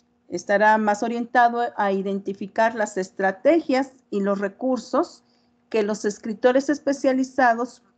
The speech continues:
ponen en marcha para evitar el plagio y las conductas deshonestas en el proceso de escritura del artículo de investigación científica, ¿sí? Y entonces, pues, para cumplir estos objetivos, em,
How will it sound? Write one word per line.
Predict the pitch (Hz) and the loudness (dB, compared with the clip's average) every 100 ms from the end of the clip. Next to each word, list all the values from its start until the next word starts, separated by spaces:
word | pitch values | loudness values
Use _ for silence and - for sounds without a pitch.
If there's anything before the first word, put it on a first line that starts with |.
| - | 0
ponen | 302 302 302 | 4 6 4
en | 294 | 4
marcha | 277 247 - 285 311 - _ _ - | 2 0 -4 -6 -6 -8 _ _ 0
para | 214 202 | 2 2
evitar | 202 196 196 226 214 | 0 -2 -4 -2 -2
el | 226 220 | -4 -10
plagio | - 262 294 311 - 202 175 - _ _ _ - | -6 -2 0 0 -2 -6 -6 -8 _ _ _ -8
y | 226 | 0
las | 208 - - | 0 0 -10
conductas | - 214 214 247 - - 220 214 208 | -6 -6 -6 -8 -8 -4 -4 -2 -2
deshonestas | 247 277 - 311 269 262 269 - 320 330 285 | 0 0 2 2 4 2 -2 -2 0 0 -2
en | |
el | 214 | -6
proceso | 196 208 202 214 233 | -6 -6 -4 -4 -2
de | 214 | -4
escritura | 208 202 190 - 233 226 349 - _ _ - | -4 -8 -8 -6 -2 2 0 -2 _ _ -4
del | 208 | 2
artículo | 190 - 226 - 220 | 2 0 -8 -6 -2
de | 208 | -2
investigación | 180 170 - 170 175 170 165 175 | -2 -4 -4 -2 0 -2 -2 -2
científica, | - 156 - - - - _ - - _ _ _ _ | 0 -2 -2 -8 -18 -20 _ -20 -20 _ _ _ _
¿sí? | 311 339 _ - _ _ _ _ | 2 2 _ -20 _ _ _ _
Y | 381 | 0
entonces, | 381 370 370 | 2 2 2
pues, | - 277 269 - - _ | 2 2 2 0 -14 _
para | - 254 240 | 2 4 2
cumplir | 247 220 247 240 | 0 -6 -4 -4
estos | 247 - - | -6 -6 -2
objetivos, | 277 330 320 349 285 262 330 - _ _ _ _ | -2 0 -2 0 0 0 -2 -6 _ _ _ _
em, | - 196 190 | -2 0 0